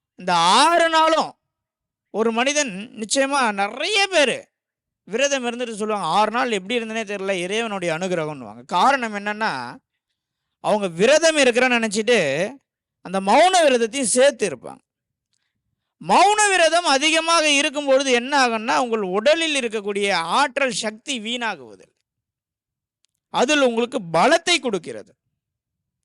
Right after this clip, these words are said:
அதிகப்படியான பலத்தை கொடுக்கிறது. ஒண்ணும் இல்ல,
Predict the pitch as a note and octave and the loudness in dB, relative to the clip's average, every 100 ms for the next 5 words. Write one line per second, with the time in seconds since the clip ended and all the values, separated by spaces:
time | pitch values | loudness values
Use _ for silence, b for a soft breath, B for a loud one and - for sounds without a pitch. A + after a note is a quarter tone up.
0 | _ - F#3 B3 F4 F4+ D#4+ D4 C4+ B3+ | _ -4 -2 0 0 2 2 2 2 2
1 | D#4 G#3+ A#3+ D4 D#4 A#3 F3+ B2+ G#2+ C2+ | 0 2 4 2 -2 -4 -8 -12 -18 -20
2 | _ _ _ _ _ _ _ _ _ _ | _ _ _ _ _ _ _ _ _ _
3 | _ _ _ _ _ _ _ _ _ _ | _ _ _ _ _ _ _ _ _ _
4 | _ _ _ _ - C#3+ C4 C#4+ | _ _ _ _ -14 -2 0 2